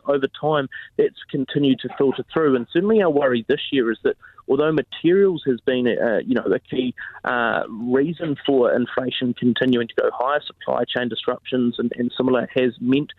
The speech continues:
that buying stuff across New Zealand has been more expensive. With these wage increases that we're currently seeing, which are incredibly high relative to, to normal, that there could fuel a second round of even higher inflation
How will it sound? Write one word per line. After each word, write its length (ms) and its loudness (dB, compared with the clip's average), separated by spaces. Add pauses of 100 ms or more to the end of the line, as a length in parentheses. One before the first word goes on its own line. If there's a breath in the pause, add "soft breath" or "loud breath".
(240 loud breath)
that 220 -2
buying 340 0
stuff 280 -8
across 300 -4 (120)
New 160 2
Zealand 340 2
has 140 0
been 220 0
more 140 0
expensive. 520 -2 (340 loud breath)
With 220 2
these 200 2
wage 300 0
increases 560 0
that 140 2
we're 100 2
currently 480 -2 (100)
seeing, 180 -2
which 180 0 (100)
are 420 -2
incredibly 520 0
high 300 0
relative 560 -2
to, 100 -2
to 180 -14
normal, 380 0 (400 loud breath)
that 240 0
there 200 4
could 220 0
fuel 220 2
a 40 4 (120)
second 340 0
round 340 2
of 80 2
even 220 2
higher 320 -4
inflation 500 -2